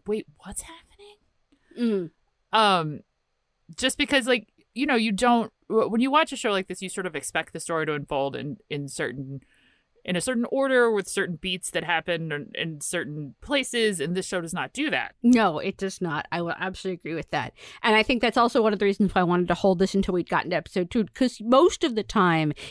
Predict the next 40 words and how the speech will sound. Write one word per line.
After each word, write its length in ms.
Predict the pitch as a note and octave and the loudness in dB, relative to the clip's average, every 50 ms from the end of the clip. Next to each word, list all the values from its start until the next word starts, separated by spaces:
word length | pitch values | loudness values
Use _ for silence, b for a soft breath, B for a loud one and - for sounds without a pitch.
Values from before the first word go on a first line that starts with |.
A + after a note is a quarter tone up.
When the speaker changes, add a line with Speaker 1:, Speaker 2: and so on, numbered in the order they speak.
| B B | B B
Speaker 2:
in 160 | - A3 G#3+ | 4 4 4
a 60 | G#3 | 4
six-part 640 | - - - C#4+ - - - - - A#3 A3+ - - | 4 2 0 -2 -2 -4 -2 2 4 4 4 4 4
mystery, 540 | F#3 F#3+ F3+ - - - E3+ C#3+ A#2+ A2 B B B B | 2 2 2 0 -2 -2 -2 -2 -2 -4 B B B B
by 260 | - E3+ G#3 A#3 C#4 C#4 | 2 4 6 6 6 6
the 160 | B3+ A#3+ A3+ | 4 4 6
end 160 | A3 A3 G#3+ | 6 4 4
of 80 | G3 G3 | 4 4
episode 520 | F#3+ F#3+ - G#3 - - G#3 G3 F3+ F3 | 2 2 2 0 2 4 4 4 4 4
one, 360 | F3 F3+ E3 C#3+ C3+ A#2+ A#2 B B B | 4 4 2 2 0 -4 -8 B B B
someone 560 | B - - - C#4 C4 C#4 C4+ C4+ C4 B3 C#4+ | B 0 4 6 8 8 8 8 8 8 8 6
has 240 | B3 C4 G#3+ - | 6 4 4 4
said, 340 | - - A#3 A#3 G#3 G3 E3+ B | 4 4 4 6 6 6 4 B
<gasps> 60 | B B B G#4+ B - - | B B B 6 B 6 8
"Aha, 560 | D#4 F#4 F4+ - - - C#5 C5 - F3+ - - _ - | 10 10 10 10 8 8 10 10 8 6 2 -2 _ 4
it's 260 | C4 A#3+ - - - | 4 4 4 2 2
murder." 400 | D3+ F#3+ D4+ D#4 - F3+ D3 - - - _ _ _ - | 4 6 6 6 6 4 0 -4 -10 -16 _ _ _ 0
And, 320 | - C4 A3+ A3 G#3+ G#3 | 2 2 2 2 2 0
like, 320 | F#3 G3 A3 G#3+ G#3 - - | 2 4 4 4 4 2 2
we, 300 | F3+ G3 A3 G#3+ F#3+ - - | 4 4 4 4 2 -2 -2
and 200 | C#3 G#3+ G3+ G3 | 2 4 4 4
the 60 | G3 | 6
murder 220 | G3+ B3 A#3+ A#3+ G#3+ | 6 6 4 6 6
goes, 200 | C4+ C4 A#3 - - | 6 6 6 4 2
and, 220 | - G3 G3 G3 F3+ | 2 4 4 4 2
and, 300 | E3 G3 G3 F#3 D#3+ - | 2 2 2 2 2 2
and 100 | F#3+ F#3 | 4 6
off 180 | A3 C4 - - | 6 6 6 4
we 80 | C4+ | 4
go. 480 | C4 - G#4+ D4+ A#3 G3+ E3 C#3 - B B B B B B B B _ - | 4 6 6 6 6 4 2 0 -2 B B B B B B B B _ 0
And 300 | A#3+ A#3+ B3 B3 B3 B3+ | 4 6 8 8 8 8
no 160 | B3+ C#4+ D#4 | 8 8 6
one 380 | E4 C4 D4 E4 E4 D4+ C#4 A#3 - | 6 4 4 4 4 4 4 2 2
does 420 | - A#3+ A#3+ C4+ C#4+ C#4+ A#3+ - | 2 4 4 6 4 2 0 -2
this 600 | - F3+ D#3+ F#3+ F3 - - - - - - - - - | -6 -4 -2 -2 -2 -2 -4 -8 -8 -8 -8 -2 2 4
until 480 | A3+ A3 A3+ G#3+ - - - A#3+ B3 | 6 6 6 4 4 2 4 4 6
the 200 | A3 A#3 B3 - | 6 6 4 4
end 280 | - D4+ C#4 A#3 A3+ A3 | 4 4 4 6 4 4
of 80 | F#3 | 4
episode 560 | G#3 F#3+ - - G3+ - - G#3+ G3 F#3 F#3 | 4 2 0 0 -4 0 2 2 2 2 2